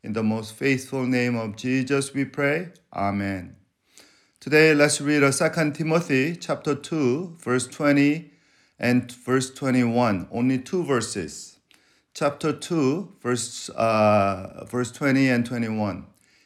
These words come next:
"In a large house, there are articles, not only of gold and silver, but also of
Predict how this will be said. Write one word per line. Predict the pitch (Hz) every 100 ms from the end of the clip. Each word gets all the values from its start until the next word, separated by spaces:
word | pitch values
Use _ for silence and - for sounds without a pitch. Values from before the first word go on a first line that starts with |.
| _
"In | - 180
a | 208
large | 156 131 143 135
house, | 131 107 110 - 95 - - _ _ -
there | 131 143
are | -
articles, | - 139 147 143 127 98 90 - _ _ _ -
not | 139 160
only | 156 156 156 160 160
of | 139 127 120
gold | 123 127 139 127
and | 120 113
silver, | 127 117 104 - - - _ -
but | 107 110
also | 117 127 - 127 127
of | 107 104